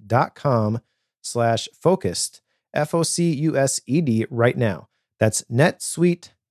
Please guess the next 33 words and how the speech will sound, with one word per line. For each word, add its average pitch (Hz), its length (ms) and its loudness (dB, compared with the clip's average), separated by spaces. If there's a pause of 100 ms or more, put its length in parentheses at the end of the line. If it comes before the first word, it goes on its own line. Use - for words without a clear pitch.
(120)
dot 139 300 0
com 110 520 0 (120)
slash 110 520 0 (120)
focused, - 520 -2 (300)
N 135 140 0
E 208 120 2
T 135 420 -2 (120)
S 147 260 2
U 190 140 2
I 120 360 2
T 202 240 0
E 123 320 0
dot 139 300 2
com 120 400 0 (260)
slash 110 560 -2 (100)
focused. - 500 -2 (600)
Our 185 80 -4
thanks 208 300 0
to 135 80 0
NetSuite 165 420 0
for - 160 -4
their 127 100 4
support - 460 0
of 117 100 -4
the 107 60 -4
Focus 135 340 0
Podcast 165 680 0
and 113 160 -2
all 139 280 0
of 139 120 -2
Relay 127 260 2
F - 140 -4
M. 98 180 -12